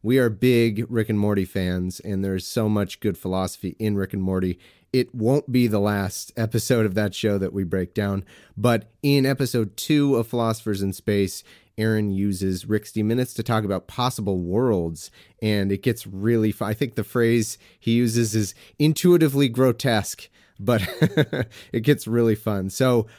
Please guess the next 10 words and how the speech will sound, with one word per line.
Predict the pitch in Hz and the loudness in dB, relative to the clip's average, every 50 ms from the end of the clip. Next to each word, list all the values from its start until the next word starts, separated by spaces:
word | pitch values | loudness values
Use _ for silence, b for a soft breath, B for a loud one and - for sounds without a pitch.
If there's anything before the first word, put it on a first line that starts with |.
| B B B - | B B B 0
I | 160 175 | 2 4
hope | 160 170 160 - - | 4 4 2 2 2
you'll | 131 123 | 0 0
check | 110 - 135 117 110 | 0 0 -2 0 0
it | - 104 | 0 0
out. | 104 98 95 87 | 0 -2 -2 -4
Seriously, | - - 139 131 123 110 - - 104 98 87 | -2 0 2 2 2 0 0 -2 -2 0 0
it's | 117 113 - | -2 -2 -2
great | - - 127 127 123 117 | -2 0 0 2 0 0
stuff, | - - - 113 104 101 - - - | -4 -4 -2 0 0 0 -2 -6 -12